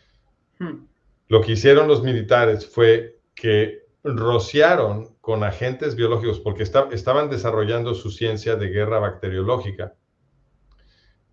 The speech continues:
Speaker 2: Y esto, de hecho, fue una continuación de los experimentos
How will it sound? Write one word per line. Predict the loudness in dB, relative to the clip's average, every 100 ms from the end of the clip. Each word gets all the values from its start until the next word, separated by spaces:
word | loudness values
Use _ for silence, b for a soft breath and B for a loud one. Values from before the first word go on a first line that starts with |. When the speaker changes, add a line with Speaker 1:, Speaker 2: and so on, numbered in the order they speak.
| -4
Speaker 2:
Y | 2
esto, | 2 4 6 6 4 -18 _ _ _ _ _ _ _
de | -4 0
hecho, | 0 -2 -4
fue | -4
una | -2 -2
continuación | -2 -4 -4 -4 -4 -4 -2 -2 -2 -6 -14 _ _ _ -20 -10
de | -2 0
los | 0 -2
experimentos | -6 -6 -4 -2 -2 -4 -4 -2 -2 -2 -8 _